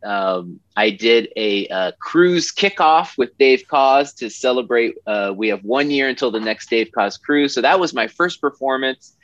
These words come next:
and it was so amazing. Obviously, Dave was there along with Keiko Matsui, Eric Darius, Vincent Ingala,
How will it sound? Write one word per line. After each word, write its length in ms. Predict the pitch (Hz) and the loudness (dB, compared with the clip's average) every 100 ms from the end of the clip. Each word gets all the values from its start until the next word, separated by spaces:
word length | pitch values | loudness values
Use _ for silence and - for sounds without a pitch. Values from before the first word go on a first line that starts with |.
| - - - | -20 -14 -4
and 140 | 120 | -2
it 60 | 117 | 0
was 240 | 113 - | -2 -6
so 320 | - 180 156 | 0 4 4
amazing. 540 | 120 113 110 104 113 90 | 4 0 0 0 -4 0
Obviously, 400 | 127 120 - 120 | 0 0 -8 -4
Dave 300 | 117 110 107 | -2 -2 -4
was 160 | 107 | -6
there 180 | 104 98 | -4 -4
along 240 | 95 92 98 | -2 -4 -6
with 180 | 90 | -4
Keiko 260 | 113 104 110 | -4 0 0
Matsui, 800 | 101 98 - 107 101 98 98 - | -2 -4 -2 2 2 2 -2 -4
Eric 320 | 98 98 92 - | -4 -4 -4 0
Darius, 640 | 101 101 98 101 - - | 2 2 0 -4 -10 -12
Vincent 320 | 95 95 87 | -12 -10 -12
Ingala, 720 | 85 101 113 113 107 104 104 | -2 2 4 4 4 2 0